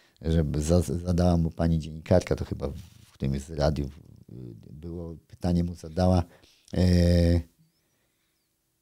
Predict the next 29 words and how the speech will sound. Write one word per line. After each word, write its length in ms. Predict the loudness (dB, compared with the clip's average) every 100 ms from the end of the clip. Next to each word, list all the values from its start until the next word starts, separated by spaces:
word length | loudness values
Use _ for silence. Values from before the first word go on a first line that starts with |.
| _ -12
czego 260 | 0 4 6
wam 160 | 4
potrzeba 500 | 4 0 2 4 4
życzyć, 380 | 4 2 0 0
bo 120 | -2
chyba 260 | -2 2 4
nie 160 | 4 2
ducha 300 | 2 2 4
walki. 540 | 4 4 2 -6 -10
A 100 | -6
on 120 | -2 -2
mówi, 440 | -4 -8 -14 -14 -16 _ _ _ _ _ _
decyzyjności 880 | -6 -4 -2 4 6 6 4 2 2
naszych 280 | 2 0 -4
przełożonych. 720 | 0 4 6 6 4 2 -4
A 280 | -4 -2 2
on, 180 | 2 2
a 80 | 4
on 80 | 4
mówi, 140 | 4 4
dlaczego? 400 | 2 4 4 4
No 100 | 4
przecież 240 | 2 4
macie 200 | 4 4
takiego 320 | 2 4 4
prezydenta, 560 | 4 4 4 4 4 4
który 160 | 0
tak 180 | -2 -2
znakomicie 680 | 2 0 4 4 2 4 2